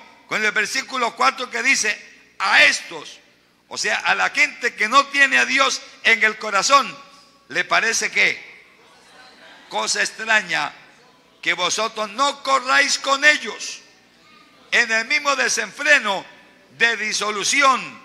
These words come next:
¿Y qué hacen? Nos ultrajan, nos ofenden, nos critican, nos maldicen, nos odian,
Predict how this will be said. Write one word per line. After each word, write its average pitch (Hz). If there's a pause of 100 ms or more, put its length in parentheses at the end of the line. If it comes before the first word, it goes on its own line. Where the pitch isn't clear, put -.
(120)
¿Y 151
qué 233
hacen? 160 (1900)
Nos -
ultrajan, 143 (600)
nos 131
ofenden, 147 (720)
nos -
critican, 160 (600)
nos 151
maldicen, 165 (840)
nos 160
odian, 208